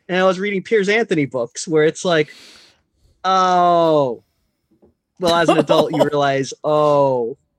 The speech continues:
Speaker 1: mm, one of these, one of these authors is writing a book and one of them is jerking off. <laughs>
Speaker 2: Yeah.
Speaker 1: So
Speaker 2: <laughs> Yeah. Uh, and, and I love, with the sex ed subplot, I also love that we have both Tiffany and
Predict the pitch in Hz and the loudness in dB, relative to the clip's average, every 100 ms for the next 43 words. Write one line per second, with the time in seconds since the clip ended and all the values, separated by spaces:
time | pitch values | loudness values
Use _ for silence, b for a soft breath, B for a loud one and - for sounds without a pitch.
0 | _ _ - 170 175 170 170 156 143 127 | _ _ -10 -6 -2 -2 -2 -4 -4 -8
1 | 139 b b b 175 202 214 214 196 175 | -16 b b b -2 0 0 -2 -8 -4
2 | 208 247 233 214 202 226 233 196 185 151 | -2 -2 -2 0 0 0 -2 -2 -2 -6
3 | 160 170 196 156 147 175 170 151 165 175 | -2 -2 0 -2 -2 -4 -4 -4 -2 0
4 | 165 160 143 - 160 160 143 135 117 - | 0 -2 -4 -4 -2 -2 -2 -4 -8 -12
5 | - _ _ - 214 202 269 - 190 185 | -20 _ _ -10 -2 2 2 0 -2 -2
6 | 175 214 220 330 202 - 226 214 220 - | -2 -2 -4 -6 -6 -4 -2 0 -2 -4
7 | - - _ b b b b b b b | -14 -20 _ b b b b b b b
8 | - 214 226 247 247 247 233 247 233 240 | -14 -10 -4 -4 -2 -4 -4 -4 -2 0
9 | 262 277 - 220 202 254 269 - 240 233 | 0 -2 -6 -8 -6 -4 -4 -2 -2 -2
10 | 208 202 202 202 156 196 135 190 208 254 | -2 -6 -6 -4 -4 -4 -4 -6 -2 -2
11 | 226 208 - _ _ - 208 196 202 208 | 0 -2 -4 _ _ -10 -4 -2 -2 -2
12 | - 208 196 185 - 180 180 - 190 214 | -4 -6 -6 -8 -6 -6 -6 -8 -8 -6
13 | 185 180 - 185 180 170 160 156 | -6 -6 -8 -8 -6 -6 -8 -10